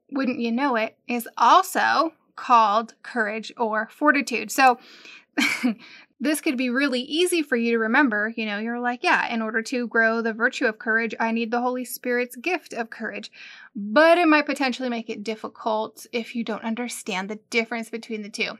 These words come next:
But don't worry, we will go over the difference between the virtue and the gift of the Holy Spirit. So, in Scripture, when Jesus says, this is in John chapter sixteen, verse thirty-three, and Jesus said,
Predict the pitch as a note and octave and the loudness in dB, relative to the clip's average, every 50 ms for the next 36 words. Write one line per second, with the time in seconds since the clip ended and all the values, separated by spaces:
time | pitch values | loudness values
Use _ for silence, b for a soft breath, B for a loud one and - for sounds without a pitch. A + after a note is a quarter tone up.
0 | _ - G3 G3+ A#3 A#3 B3+ C#4 C#4 D4 D#4+ E4+ - _ _ _ _ _ B3+ B3+ | _ -12 -6 -4 -4 -2 0 0 0 0 0 -2 -6 _ _ _ _ _ -4 0
1 | B3 B3+ A3 G#3+ B3 B3 A#3+ - - B3 B3 A#3+ A#3+ C4+ C#4 B3+ - B3 G3+ - | 0 0 2 2 2 2 2 2 2 0 0 2 0 -2 -4 -4 -6 -10 -4 -4
2 | A3+ A3 A3 - A#3 A#3 A#3 A3 - - A3 G#3 G#3 A#3 A#3 C4 C4+ C#4 - - | -4 -4 -2 -4 -8 -8 -8 -12 -14 -12 -12 -12 -12 -2 0 0 0 0 0 -4
3 | D#4 D4+ - B3 A#3 A#3 G#3+ G#3+ - G3 G3 - A#3 A3 A3 A#3 A3+ - - G3+ | -4 -2 0 -2 -2 -2 -4 -4 -6 -6 -6 -6 -10 -6 -6 -8 -6 -4 -4 -4
4 | G3+ G#3 A3 G#3 G3+ - - - - - G#3 G3 F#3 - - C#3+ - - _ _ | -4 -4 -6 -10 -12 -14 -16 -16 -8 -6 -4 -4 -2 -2 -4 -4 -6 -8 _ _
5 | _ _ - - C4 C4 B3 - - - - _ _ _ C#4 C#4+ D#4+ F#4 F#4+ - | _ _ -4 2 6 6 6 6 4 0 -10 _ _ _ 4 4 4 4 0 -4
6 | - - G4 G4 - - - - - - - - _ _ - B3+ B3 B3 A#3+ A#3+ | -8 -8 -8 -8 -8 -6 -6 -6 -6 -8 -12 -18 _ _ -6 -2 0 2 2 2
7 | A#3+ A#3+ A#3 A#3+ - B3 B3+ C4+ C#4 E4 E4+ E4 - - G#3+ - - A3 - A#3+ | 0 0 -2 -4 -4 -4 -4 -4 -4 -6 -8 -8 -4 -2 -2 -2 -2 -4 -6 -8
8 | A#3 C#4 B3+ B3 C4 B3 A#3+ A3+ - B3 A#3+ A#3+ B3 C4 C#4+ C#4+ - - - C4+ | -8 -6 -2 -2 0 0 0 -2 0 0 2 2 4 2 2 0 -4 -4 -2 0
9 | C4+ C#4+ - - D4+ - - A3+ - - - - A#3+ A#3 A#3 A#3 A#3 - A#3+ G#3+ | 0 0 -2 -8 -10 -8 -10 -12 -14 -16 -10 -6 -6 -4 -4 -6 -6 -8 -8 -4
10 | A#3 A#3 A#3 A#3 A#3 - - - A#3 A3+ A3 A#3 A3+ A3+ - G#3+ - - - _ | -2 -2 -4 -4 -8 -14 -8 -6 -4 -2 -2 -4 -6 -6 -6 -6 -6 -8 -10 _
11 | _ _ C#4+ B3 - B3 C4 B3 C#4+ E4 - - - - - - - | _ _ -6 -4 -2 -2 -2 -2 -2 -4 -4 -4 -4 -2 -2 -2 -4